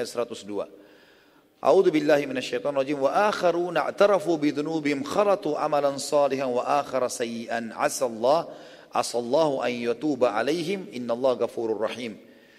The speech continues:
Ada pula orang-orang lain yang mengakui dosa-dosa mereka. Mereka mencampur baurkan pekerjaan yang baik dengan perbuatan pekerjaan lain yang buruk.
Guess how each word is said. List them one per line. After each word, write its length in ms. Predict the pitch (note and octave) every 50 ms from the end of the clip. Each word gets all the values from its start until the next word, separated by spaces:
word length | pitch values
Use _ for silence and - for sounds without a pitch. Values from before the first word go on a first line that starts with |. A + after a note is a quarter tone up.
| - - -
Ada 240 | - B2+ C#3 D3+ D3+
pula 240 | - G3 G#3+ G#3 F#3
orang-orang 640 | G3 F#3+ F#3 E3 F3 F#3 F#3 F#3 F#3 F3+ E3+ - - - - - A#2
lain 400 | C3 D#3 F3 F#3 F3 D3 B2 A2
yang 160 | G2+ B2 C3
mengakui 480 | C3 C3 C3 C3+ C3+ C3 C3+ E3+ F3 E3+
dosa-dosa 480 | D3 C#3+ C3 - C3+ B2+ A#2+ - B2+ A#2
mereka. 400 | A#2 A#2+ B2+ A#2+ - G#2 F#2 - - - - - - - - -
Mereka 240 | A2 B2 C3 C3+
mencampur 480 | C#3 C#3+ C#3+ C#3 D#3 D3 A#2+ B2+ D3 D3+
baurkan 480 | D3+ D3 D3 D#3 F3 E3+ E3 F3 E3+ E3
pekerjaan 400 | F3 D3+ D#3 D#3 C#3 D#3 D3+ D3
yang 240 | C#3+ C#3 C#3 C3+
baik 240 | A#2+ B2+ C3 B2 - - D3
dengan 160 | B2 B2+ B2+
perbuatan 640 | B2 C3 B2+ A#2+ A2+ A#2+ A#2+ A#2 B2+ B2 A#2+ - -
pekerjaan 400 | A2 B2 A#2+ G#2+ B2+ B2 A#2+ A#2
lain 240 | A#2 B2+ C#3 C3+ B2
yang 160 | A2+ G#2+ G#2+
buruk. 240 | B2+ D#3 D#3+ D3+